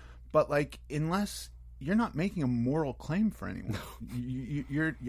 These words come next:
Speaker 1: and, and I've watched your stuff. You're not saying, "This is the only way to lose weight," you know, or even the best way. You're saying, "This was my way. That's what,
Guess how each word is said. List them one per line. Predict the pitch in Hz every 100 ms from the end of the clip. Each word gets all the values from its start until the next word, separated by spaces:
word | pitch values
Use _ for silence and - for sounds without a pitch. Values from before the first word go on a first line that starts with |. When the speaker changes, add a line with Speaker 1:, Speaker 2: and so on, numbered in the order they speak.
| 131
Speaker 1:
and, | 156 165 -
and | 147
I've | 175 196
watched | 196 196 -
your | 143
stuff. | - 180 175
You're | 139 180
not | 185
saying, | - 160 160 131 123 - - - 117
"This | 131 147 156
is | -
the | 139
only | 135 127
way | 120 120
to | 117
lose | 113 110 101
weight," | 117 151 101
you | 113
know, | 117 107
or | 123 127
even | 165 165 175
the | 160
best | - 220 - 151
way. | 104
You're | 113 131
saying, | - 131 117
"This | 131
was | 143 123
my | 120 120
way. | 131 143
That's | 123 -
what, | 123